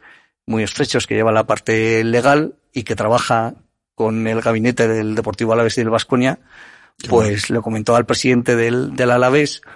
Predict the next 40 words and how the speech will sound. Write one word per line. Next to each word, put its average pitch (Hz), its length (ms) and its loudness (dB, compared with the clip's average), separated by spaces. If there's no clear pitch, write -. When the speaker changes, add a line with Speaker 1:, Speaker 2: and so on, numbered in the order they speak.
Speaker 1:
"Oye, 120 260 -2
nos - 160 -10
han 101 80 -10
comentado 123 260 -6
esto, - 160 -2
¿le 127 120 2
acompañas 127 460 -2
a 170 40 2
Eduardo 147 300 2
Donde, 151 200 2
el 147 80 2
alcalde?". 147 540 2
Speaker 2:
A 107 100 -2
decírselo. 101 460 2
Speaker 1:
<laughs> - 0 -
A 131 60 4
decírselo. 143 540 2
Y - 40 -20
claro, 117 180 0
el 104 60 -6
alcalde, 151 460 -4
eh, - 160 -4
"Oye, 190 180 -6
que - 80 -6
va 160 120 2
a - 20 2
venir 214 240 0
el 120 100 -2
presidente 180 460 2
del 185 80 0
Alavés 196 360 0
con 131 220 0
Eduardo, 156 520 0
que 135 120 0
te 123 80 -4
tienen 170 200 2
que 151 80 2
dar 170 80 6
una 143 180 4
noticia". - 540 -6